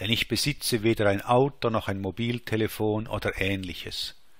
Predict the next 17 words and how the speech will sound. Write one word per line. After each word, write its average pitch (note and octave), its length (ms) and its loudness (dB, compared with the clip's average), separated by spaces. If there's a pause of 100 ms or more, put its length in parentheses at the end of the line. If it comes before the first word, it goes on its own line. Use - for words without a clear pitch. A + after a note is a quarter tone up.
(440)
Doch - 160 -4
von E2 220 -8
dir E3+ 400 6
weiß D3 260 8
die A#2+ 140 2
halbe G#2 400 4
Welt, C3 420 8
dass G2+ 140 -2
du - 100 -6
hier G2 280 -4
bist. - 420 -6 (500)
Über G#2 220 -2
dein G2+ 240 4
Mobiltelefon G#2+ 1000 2
bist G#2+ 220 -2
du G#2 60 -4
lokalisierbar, G#2 1040 2